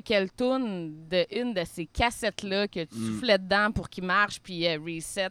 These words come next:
Speaker 1: power reset. Toutes ces tunes-là, ça fait partie, genre, de... de... Ben, c'est, c'est collectivement, les gens de notre génération, tout le monde la connaît, la tune de Mario Bros.
Speaker 2: Ben oui.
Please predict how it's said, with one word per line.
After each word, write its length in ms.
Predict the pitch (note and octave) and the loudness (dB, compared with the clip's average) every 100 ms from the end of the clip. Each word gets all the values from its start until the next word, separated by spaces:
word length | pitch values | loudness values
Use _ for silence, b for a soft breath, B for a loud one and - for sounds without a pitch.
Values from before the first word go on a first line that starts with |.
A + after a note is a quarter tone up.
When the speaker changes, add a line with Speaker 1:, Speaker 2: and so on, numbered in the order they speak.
| - | -2
Speaker 1:
power 360 | E3 D#3 E3 F#3+ | -2 0 -2 -4
reset. 480 | F3 D#3 - G3+ A3 - B B B B B B B B B _ _ - | -4 -6 0 2 2 -2 B B B B B B B B B _ _ -4
Toutes 180 | E4+ D4 | -4 -2
ces 120 | C4+ | 0
tunes-là, 420 | B3 A3 A#3+ C#4+ | 0 2 4 4
ça 200 | - G3+ | 2 2
fait 120 | G3+ | 2
partie, 640 | - G#3 - - B3+ C#4+ C#4+ | 2 2 0 -10 -6 -4 0
genre, 380 | G#3 G3 G#3+ | 2 4 2
de... 140 | F#3 E3+ D3 D#3 | 0 -2 -2 -2
de... 640 | E3 D#3+ D3+ D3 D3 D3 D3 D3+ _ _ _ - | 0 2 2 2 0 -2 -6 -10 _ _ _ -10
Ben, 180 | - D#3+ C#3+ | -2 -2 -2
c'est, 220 | - E3 - - _ b b | -10 -14 -16 -18 _ b b
c'est 180 | - F#3+ | -12 -8
collectivement, 720 | F3 B3+ D#4+ - C4 G#3 G#3 A#3 | 2 2 2 -2 -6 0 2 2
les 160 | G#3+ | 0
gens 140 | F3+ B3 | 0 2
de 60 | |
notre 160 | C4+ F#3+ | 2 0
génération, 880 | F3+ F#3 F3 D#3 E3 G3 G3 A#3+ B3 | -2 0 4 4 2 0 2 0 0
tout 80 | B3+ | 0
le 80 | B3 | 4
monde 320 | B3 C4 C4+ | 4 4 4
la 140 | F#3+ | 2
connaît, 440 | - F#3 F3 F#3+ F#3+ | 2 0 2 0 0
la 140 | D3+ | -2
tune 220 | - E3+ | -4 -6
de 60 | D#3+ | -4
Mario 300 | C#3+ D3 D#3 | -2 -4 -4
Bros. 140 | D#3+ D#3 | -4 2
Speaker 2:
Ben 100 | D3 | 6
oui. 160 | E3+ | 6